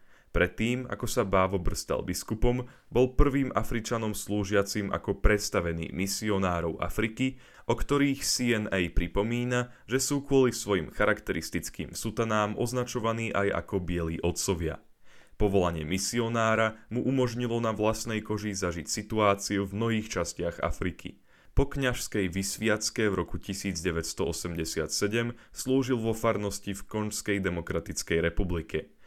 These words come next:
Následne sa presťahoval do Tanzánie, aby prevzal úlohu formátora rádu po ukončení licenciátu zo Svätého písma a doktorátu z biblickej teológie na Pápežskom biblickom inštitúte v Ríme. Istý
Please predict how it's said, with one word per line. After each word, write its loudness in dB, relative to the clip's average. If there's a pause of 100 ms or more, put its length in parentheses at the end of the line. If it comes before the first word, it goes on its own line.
(200)
Následne -2
sa -4
presťahoval -2
do -8
Tanzánie, -2 (240)
aby 2
prevzal 6
úlohu 4
formátora 0
rádu 0
po 2
ukončení -2
licenciátu -2
zo -4
Svätého -2
písma -2 (160)
a 0
doktorátu 2
z -4
biblickej -2
teológie 2 (160)
na -4
Pápežskom 2
biblickom -6
inštitúte -4
v -4
Ríme. -2 (560)
Istý -2